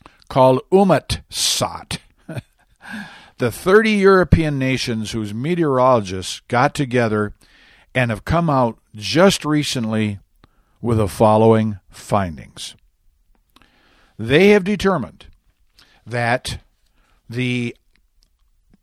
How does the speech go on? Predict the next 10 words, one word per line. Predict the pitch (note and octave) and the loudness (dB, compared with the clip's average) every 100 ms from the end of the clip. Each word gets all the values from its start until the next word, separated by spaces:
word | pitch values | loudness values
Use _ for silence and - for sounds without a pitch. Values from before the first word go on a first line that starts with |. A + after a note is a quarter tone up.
| _ _ _ - _ - | _ _ _ -20 _ -6
um, | A#2+ A2 G#2 G2 F#2+ _ _ _ - | -4 -2 -4 -8 -16 _ _ _ 2
Arctic | C3+ F3+ G#3 - - _ _ | 4 6 4 2 -10 _ _
sea | - - - G#3+ G3+ | -8 -4 -2 0 -2
ice | A#2+ A2 G#2+ G#2+ - - _ _ _ _ _ - | -2 -4 -4 -8 -12 -14 _ _ _ _ _ -8
expanse | C#3+ - - - F3+ B2+ - - - - _ _ _ _ _ _ - | -6 -4 -6 -4 -4 -4 -8 -12 -12 -12 _ _ _ _ _ _ -10
was | A2+ A2+ - | -4 -4 -2
so | - D#3+ F#3 G3+ | -2 2 4 4
great | F3 C3 D#3 E3 A#2+ F#2+ - - _ - | 0 -2 0 2 0 -4 -14 -18 _ -8
in | A#2 A#2 B2 D3 | -6 -4 -4 -2
May | E3 C3+ G2+ F#2+ F#2+ A2+ | 0 0 -2 -8 -10 -12